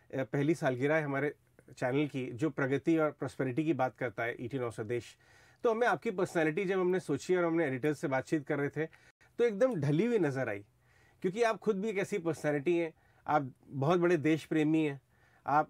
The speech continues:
अ, हिंदी भाषा का काफ़ी ज़्यादा, अ, सबको कहते हैं कि हमें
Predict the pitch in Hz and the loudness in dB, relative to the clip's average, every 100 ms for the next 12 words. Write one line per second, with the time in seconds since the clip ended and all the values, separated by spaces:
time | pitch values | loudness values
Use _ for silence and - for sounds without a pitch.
0 | - 135 139 135 _ - 139 143 175 156 | -4 -2 0 0 _ -8 -2 2 4 4
1 | 151 160 160 151 _ _ _ 151 139 170 | 2 0 0 -4 _ _ _ -4 0 2
2 | 143 143 156 151 - 131 127 127 120 _ | 2 2 4 2 0 -4 -2 -2 -4 _
3 | - 143 - 135 151 143 135 165 156 156 | -20 -16 -10 -6 -4 -4 -2 0 0 -2
4 | 135 143 165 | -2 0 -2